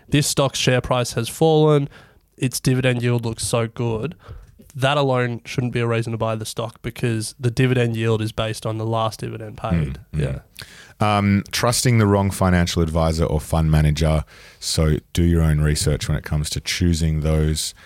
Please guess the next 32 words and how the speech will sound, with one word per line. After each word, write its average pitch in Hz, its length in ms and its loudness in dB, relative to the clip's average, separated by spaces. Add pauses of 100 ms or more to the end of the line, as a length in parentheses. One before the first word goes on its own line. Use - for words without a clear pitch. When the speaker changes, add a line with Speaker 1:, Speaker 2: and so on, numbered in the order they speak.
(280)
Speaker 2:
um, 73 600 -2
t-, - 120 -6 (220)
people 82 260 0
who 80 100 2
are 76 60 0
gonna 78 160 -2
give 78 160 -2
you 78 100 2
advice. 90 540 0 (120)
Speaker 1:
You're 135 160 2
not 143 360 4
locked 135 320 0
into 127 340 2
the 117 80 2
first 113 380 -4
advisor. 107 640 -4 (100)
Speaker 2:
No. 80 380 0 (100)
Speaker 1:
That's, 92 340 2
Speaker 2:
Um, 90 260 2
Speaker 1:
that's 127 280 0
the 117 120 -4
key 113 200 -6
rule 110 240 -10
there. 104 280 -16 (200)
Speaker 2:
And 101 300 4
also 101 480 4
knowing 90 460 4
how 80 240 0
your 78 200 2
platform 78 720 -4
and 73 180 -4
product - 480 -4